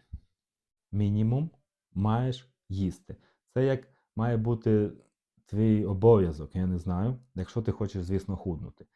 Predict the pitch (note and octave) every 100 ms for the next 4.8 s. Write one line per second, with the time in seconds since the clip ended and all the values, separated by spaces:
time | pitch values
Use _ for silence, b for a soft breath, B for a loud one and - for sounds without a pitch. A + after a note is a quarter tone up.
0 | _ _ - - B2 A#2+ A2 C#3+ D3+ C#3+
1 | C3+ - G#2+ B2+ B B - F#2+ G2+ F#2+
2 | - - G2 F#2 - A2 A2 - G2+ G2
3 | G#2 F#2 D2 D2+ E2+ - E2+ G2+ A#2 G#2+
4 | - G2 F#2 E2+ G#2+ G2+ - F#2